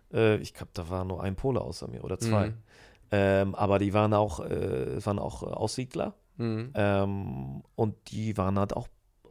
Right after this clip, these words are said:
Speaker 1: deutsch. Also wir haben überhaupt gar nicht Polnisch geredet, weil
Speaker 2: Mhm.
Speaker 1: wir damals schon, äh, das Gefühl hatten, das Deutsche besser zu können.
Speaker 2: Habt ihr dann das Bedürfnis gehabt, dann auch wieder nach Polen zu fahren, so um die Familie
Speaker 1: Also
Speaker 2: wieder
Speaker 1: ich
Speaker 2: zu
Speaker 1: nicht.
Speaker 2: besuchen?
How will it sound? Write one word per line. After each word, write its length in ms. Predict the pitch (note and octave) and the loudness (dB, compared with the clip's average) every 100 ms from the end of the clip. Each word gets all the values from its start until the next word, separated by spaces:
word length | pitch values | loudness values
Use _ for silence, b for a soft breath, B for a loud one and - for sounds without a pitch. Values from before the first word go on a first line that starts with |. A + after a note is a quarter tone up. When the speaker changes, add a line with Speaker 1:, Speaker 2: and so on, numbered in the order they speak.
| - | -4
Speaker 1:
deutsch. 260 | E3 G2 | -2 -2
Also 160 | - F#2 | -4 0
wir 80 | G2 | 0
haben 160 | A#2 - | 0 -2
überhaupt 300 | - G2+ - | 0 0 2
gar 100 | F#2+ | 0
nicht 180 | F2+ - | -2 -4
Polnisch 280 | C3 G2 | -4 -4
geredet, 320 | - F2 F2+ A2+ | -6 -4 -2 0
weil 100 | A2 | 0
Speaker 2:
Mhm. 60 | G#2 | 4
Speaker 1:
wir 220 | G#2+ G#2+ B B B B B B _ - | 4 4 B B B B B B _ 0
damals 500 | G2+ G#2 D#3+ D#3 - | 4 6 6 4 2
schon, 380 | D3 D#3+ - - | 0 0 -4 -4
äh, 360 | - A2 G#2+ G#2+ | 4 6 6 6
das 240 | G2+ G2+ | 2 0
Gefühl 340 | G#2 G2+ C3 | 0 4 6
hatten, 200 | C#3 - | 6 4
das 200 | A#2+ G2+ | 2 2
Deutsche 280 | - - C#3+ | 4 4 4
besser 260 | A2+ A#2+ A#2 | 4 2 -2
zu 100 | A2+ | -4
können. 240 | C3 F2+ D2 | -4 -4 -6
Speaker 2:
Habt 260 | G2+ B2 | -8 -2
ihr 60 | C3+ | 0
dann 140 | A#2+ | 2
das 140 | A2+ - | 0 -2
Bedürfnis 440 | A2 A#2+ C3 B2+ | -4 -4 -4 -6
gehabt, 260 | A#2 B2 - | -2 -2 0
dann 80 | D#3 | -2
auch 160 | C#3 | -2
wieder 180 | C3+ C3+ | -2 -2
nach 160 | B2+ B2+ | -2 -2
Polen 260 | C3 C#3+ | 0 0
zu 120 | C#3 | -2
fahren, 340 | A#2+ - C3 C3+ | -6 -2 0 0
so 100 | B2+ | -2
um 100 | A#2 | -4
die 60 | |
Familie 320 | A2 A#2+ B2 A#2+ | -2 -2 2 2
Speaker 1:
Also 160 | G2+ | 4
Speaker 2:
wieder 80 | G#2 | 4
Speaker 1:
ich 100 | A#2+ | 2
Speaker 2:
zu 60 | B2+ | 0
Speaker 1:
nicht. 120 | A2+ | 0
Speaker 2:
besuchen? 460 | C3+ - D#3 E3+ | 0 -4 -6 -6